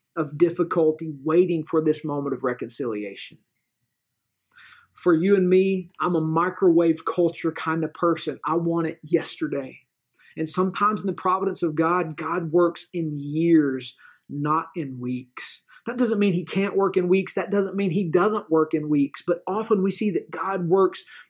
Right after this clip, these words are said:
through periods of time longer than what I'm comfortable with. But know this, rest in this, that God can bring it to good. And in Joseph's case, he did it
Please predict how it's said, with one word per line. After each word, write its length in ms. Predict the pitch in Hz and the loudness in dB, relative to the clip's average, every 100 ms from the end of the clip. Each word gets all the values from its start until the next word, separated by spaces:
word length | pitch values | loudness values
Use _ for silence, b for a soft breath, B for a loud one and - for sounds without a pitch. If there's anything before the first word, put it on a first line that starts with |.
| - | -4
through 220 | 202 175 | -2 -2
periods 560 | - 156 175 202 196 160 | -2 4 6 6 2 0
of 160 | 160 | -2
time 360 | - 180 196 175 | -2 -2 0 2
longer 540 | 156 156 190 190 165 | 2 2 2 2 4
than 180 | 156 156 | 4 2
what 140 | 160 156 | 2 2
I'm 160 | 170 | -2
comfortable 480 | - 202 - 180 156 | -4 -6 -2 0 2
with. 420 | 147 131 - _ _ B B B B | 4 2 -2 _ _ B B B B
But 180 | 175 190 | 0 2
know 320 | 190 208 202 | 4 4 6
this, 380 | 208 170 151 160 | 4 4 0 0
rest 480 | 156 175 196 - | 2 4 0 0
in 160 | 170 165 | 0 2
this, 300 | 160 147 131 | 2 2 0
that 280 | 151 - 147 | -2 -2 -4
God 440 | 165 170 175 165 - | -2 0 0 -4 -6
can 420 | 175 165 156 151 | -2 -2 -2 -4
bring 360 | 139 151 160 | -2 0 0
it 220 | 156 - - | -2 -6 -10
to 100 | 160 | -12
good. 560 | 143 156 147 131 123 _ B B B | 0 4 6 4 -2 _ B B B
And 100 | 160 | -2
in 120 | 156 | 2
Joseph's 420 | 151 156 160 160 - | 4 4 4 -4 -2
case, 360 | 160 156 151 | 2 2 2
he 140 | - 165 | -4 2
did 240 | 151 156 | 6 6
it 200 | 156 | 6